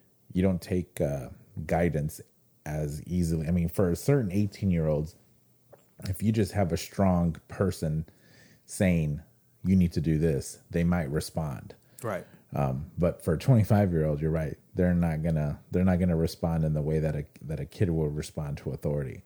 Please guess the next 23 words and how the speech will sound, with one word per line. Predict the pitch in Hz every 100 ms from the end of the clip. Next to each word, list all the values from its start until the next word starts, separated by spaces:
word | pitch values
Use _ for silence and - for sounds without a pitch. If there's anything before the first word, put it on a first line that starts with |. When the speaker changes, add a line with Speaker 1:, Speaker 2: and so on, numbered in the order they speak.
| -
Speaker 1:
So |
that | 107
Speaker 2:
Unfortunately. | 98 98 98 90 98 98
Speaker 1:
c-, | 104
that | 98 104
can | 92
be | 82 76
super, | - 82 78 73 - 76
super | - - 82 69
tough. | - 82 65 - _ _ - -
Um, | 95 90 85 - -
the, | 98 98 104 95 92 - _ _ 98
the | 95 107 101
housing | - 131 156 156 147 113
that | 104
you | 98 101
do | 87 90 110
have, | 98 87 67 62 - _ _ _ _ _ _ _ -
where | 92 156
does | 175
that | 120 -
come | - 110 113
from? | - - -